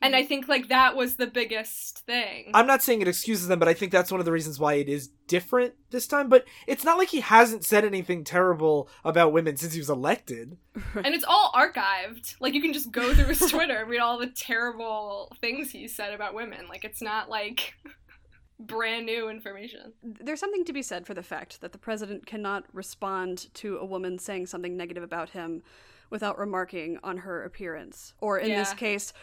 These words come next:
Speaker 4: her alleged inability to maintain that appearance.
Speaker 3: Uh, I've seen pictures from her at, at that Mar-a-Lago thing. She looks regular. I don't know
Speaker 1: Yeah,
Speaker 3: what
Speaker 1: she's fine.
Speaker 4: Right.
Speaker 1: There's a picture of her. She's fine. <laughs>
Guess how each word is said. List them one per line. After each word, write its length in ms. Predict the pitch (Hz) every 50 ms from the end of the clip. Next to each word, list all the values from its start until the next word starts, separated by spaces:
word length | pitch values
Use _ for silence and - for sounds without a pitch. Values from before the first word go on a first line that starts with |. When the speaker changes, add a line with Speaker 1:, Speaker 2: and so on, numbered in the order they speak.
| - _ _
Speaker 4:
her 340 | - - 240 214 208 196 -
alleged 640 | - 208 214 208 190 190 196 190 190 180 - - - -
inability 560 | 214 208 190 185 196 196 185 180 180 175 175
to 180 | 175 - 214 202
maintain 800 | 185 165 170 170 175 - - - 185 175 165 156 160 160 180 - _ - - _
that 240 | 185 180 165 170 170
appearance. 680 | - - - - 135 101 90 - - - - - - -
Speaker 3:
Uh, 100 | 160 160 -
I've 220 | 185 202 208 208
seen 220 | - - 247 214
pictures 400 | - 220 208 - - 226 208 -
from 100 | 196 190
her 180 | 185 196 190 180
at, 220 | 160 165 165 151 156 - - 165
at 180 | 165 175 - -
that 140 | 185 170
Mar-a-Lago 440 | 165 160 165 156 160 165 165 170 175
thing. 300 | 175 190 185 175 - -
She 180 | - - - 180
looks 400 | 190 190 185 - 165 147 - -
regular. 500 | 160 170 170 165 156 139 123 117 117 - _ _ _
I 120 | - - 170
don't 160 | 170 170 165
know 100 | 170 165
Speaker 1:
Yeah, 100 | 160 254
Speaker 3:
what 80 | 254 -
Speaker 1:
she's 140 | - 277 262
fine. 140 | - 226 220
Speaker 4:
Right. 360 | 220 214 214 208 202 220 220 - -
Speaker 1:
There's 140 | 269 277 285
a 60 | 277
picture 320 | 269 294 285 - - 220 196
of 120 | 196 -
her. 260 | - 196 190 175 160 -
She's 220 | - - - -
fine. 420 | - - 285 - - 254 240 311 -
<laughs> 40 | 523